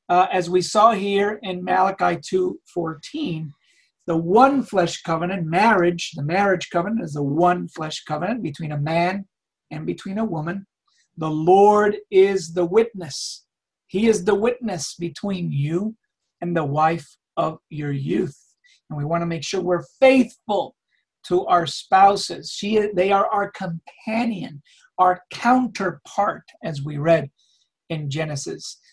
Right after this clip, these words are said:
So when we do this, we have to make sure, uh, when we establish this covenant, that we're pledged to this one person, and we have to keep the pledge holy. The consummation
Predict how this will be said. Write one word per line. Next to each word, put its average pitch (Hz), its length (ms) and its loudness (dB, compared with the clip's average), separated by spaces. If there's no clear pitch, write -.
So - 160 -4
when 170 220 -2
we 165 160 -6
do 226 300 0
this, 180 360 -6
we 165 140 -6
have 196 280 -4
to 208 80 -8
make 185 200 -10
sure, 214 540 -4
uh, 143 320 -6
when 165 200 -6
we 156 160 -6
establish 196 580 0
this 160 220 -8
covenant, 151 460 -6
that - 180 -8
we're 160 300 -4
pledged 247 800 4
to 175 60 -8
this 151 340 -8
one 233 380 0
person, 220 420 -4
and - 100 -10
we 165 160 -8
have 220 340 -4
to 214 220 -8
keep 202 280 -4
the 143 220 -8
pledge 202 800 2
holy. 233 840 4
The 170 120 -6
consummation 233 1300 0